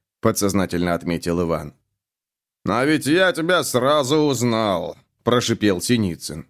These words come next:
«Это к тебе периодически бегает моя Яночка». Ивану очень хотелось уточнить, почему этот жирдяй вдруг стал заявлять права на его девушку –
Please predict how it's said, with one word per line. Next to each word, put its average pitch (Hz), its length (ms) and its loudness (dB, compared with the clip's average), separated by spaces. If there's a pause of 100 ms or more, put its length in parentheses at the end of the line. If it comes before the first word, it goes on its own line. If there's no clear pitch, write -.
(400)
«Это 90 360 0
к - 140 -16
тебе 107 400 0
периодически 98 880 0
бегает 95 560 0
моя 95 380 0
Яночка». 87 1000 -4 (1000)
Ивану 110 420 2
очень 151 440 2
хотелось 156 460 2
уточнить, 180 720 0
почему 107 540 0
этот 101 280 -2
жирдяй 120 520 2
вдруг 139 280 -2
стал 151 280 2
заявлять 135 460 0
права 135 260 2
на 147 80 0
его 156 160 2
девушку – 190 560 0